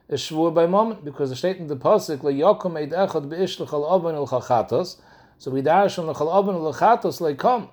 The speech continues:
I will come L'shvua. Eid Echad is Mechayev a Shvua. If someone is Teveya somebody money, and he's a Kofar HaKoil, so Be'etzem a Kofar HaKoil is Patur Min HaShvua, but if there's an Eid Echad that backs up the Tain of the Teveya, it's Mechayev a Shvua Deraisa.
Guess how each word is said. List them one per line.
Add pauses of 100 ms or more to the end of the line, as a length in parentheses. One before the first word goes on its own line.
I
will
come
L'shvua.
Eid
Echad
is
Mechayev
a
Shvua.
If
someone
is
Teveya
somebody
money, (400)
and
he's
a
Kofar
HaKoil, (640)
so
Be'etzem
a
Kofar
HaKoil
is
Patur
Min
HaShvua,
but
if
there's
an
Eid
Echad (360)
that
backs
up
the
Tain
of
the
Teveya,
it's
Mechayev
a
Shvua
Deraisa.